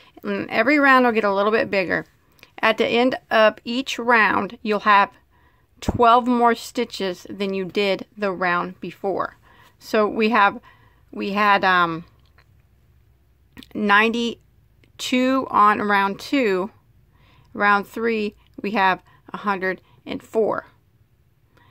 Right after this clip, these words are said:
And then the next one, we'll have twelve more. And then the next one, twelve more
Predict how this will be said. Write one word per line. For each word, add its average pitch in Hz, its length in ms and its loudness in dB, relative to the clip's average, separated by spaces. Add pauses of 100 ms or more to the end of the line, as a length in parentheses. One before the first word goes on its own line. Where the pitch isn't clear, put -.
(160)
And 208 180 -2
then 202 140 -2
the 190 60 -4
next 190 360 -2
one, 208 300 -4 (300)
we'll 196 180 -2
have 185 400 2 (360)
twelve 202 440 2
more. 180 420 -4 (380)
And 202 200 -2
then 185 280 -4
the 190 140 -6
next 185 340 -8
one, 208 200 -2 (200)
twelve 196 420 0
more 180 380 -4